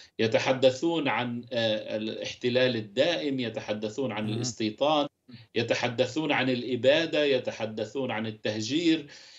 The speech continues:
Speaker 1: بشكل علني، يعني، آه، كبرنامج سياسي لهذه
Speaker 2: واضح.
Speaker 1: الأحزاب هناك توجه أو محاولة
Speaker 2: مم.
Speaker 1: لدى هذه التيارات اليمينية المتطرفة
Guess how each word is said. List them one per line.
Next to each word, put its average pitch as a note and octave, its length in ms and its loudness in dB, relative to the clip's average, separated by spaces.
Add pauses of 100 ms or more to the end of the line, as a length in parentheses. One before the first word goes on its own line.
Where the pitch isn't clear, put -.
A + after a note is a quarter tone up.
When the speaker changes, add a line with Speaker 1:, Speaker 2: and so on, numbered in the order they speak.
(140)
Speaker 1:
بشكل D3+ 680 4
علني، C#3+ 600 2
يعني، A2+ 760 -2
آه، A2 40 0
كبرنامج C3 680 2
سياسي C#3 600 0
لهذه A#2 460 -2
Speaker 2:
واضح. A#2+ 260 6
Speaker 1:
الأحزاب A2+ 500 0 (760)
هناك E3 580 4
توجه D3+ 680 2
أو B2+ 160 0
محاولة B2+ 840 -2
Speaker 2:
مم. - 60 -4
Speaker 1:
لدى B2+ 240 0
هذه B2 380 -2
التيارات B2 800 -4
اليمينية A#2 680 -2
المتطرفة C3+ 960 0